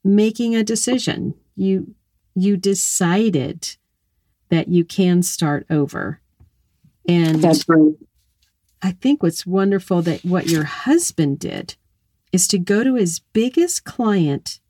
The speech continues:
Speaker 1: and ask him a key question. And asking questions and listening is paramount to success. "Tell me what your biggest service problems are." What a simple <laughs> question to ask,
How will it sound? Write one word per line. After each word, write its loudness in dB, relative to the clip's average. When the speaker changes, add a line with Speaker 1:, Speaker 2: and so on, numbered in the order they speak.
Speaker 1:
and 2
ask -2
him -4
a -4
key -4
question. -2
And -8
asking -2
questions -2
and 2
listening 2
is -2
paramount 2
to 4
success. -2
"Tell 2
me 4
what 0
your -4
biggest -2
service 0
problems 2
are." 2
What 2
a 0
simple 0
<laughs> -16
question 0
to -8
ask, 0